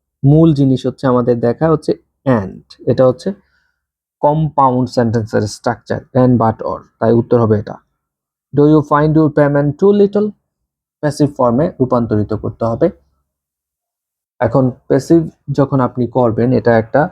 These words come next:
প্রশ্নবোধক সেন্টেন্স বা ইন্টারোগেটিভ সেন্টেন্স। Do you find your payment too little? তাহলে হবে, যেহেতু এটা প্রেজেন্ট টেন্স,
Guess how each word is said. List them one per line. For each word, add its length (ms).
প্রশ্নবোধক 800
সেন্টেন্স 520
বা 60
ইন্টারোগেটিভ 440
সেন্টেন্স। 340
Do 140
you 80
find 280
your 200
payment 360
too 200
little? 260
তাহলে 200
হবে, 260
যেহেতু 280
এটা 200
প্রেজেন্ট 360
টেন্স, 220